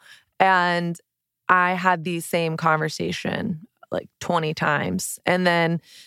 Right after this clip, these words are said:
you know, a few people who don't know how to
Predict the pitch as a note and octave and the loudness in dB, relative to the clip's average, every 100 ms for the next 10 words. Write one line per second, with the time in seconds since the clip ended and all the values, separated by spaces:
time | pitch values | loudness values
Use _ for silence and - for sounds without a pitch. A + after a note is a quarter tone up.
0 | _ G#3 F#3+ E3 D#3+ E3+ - G3 F#3+ F3+ | _ -2 2 4 6 4 0 0 2 4
1 | F3+ F3+ - F3+ - F3 E3+ E3 E3+ - | 4 2 0 0 4 6 6 4 0 -6
2 | G3+ F3+ F3 F3+ F#3+ F#3 F3+ F3+ F3 E3+ | -2 2 4 4 4 4 6 4 4 2
3 | E3+ - F#3+ E3+ E3+ E3 | 2 -2 0 2 4 4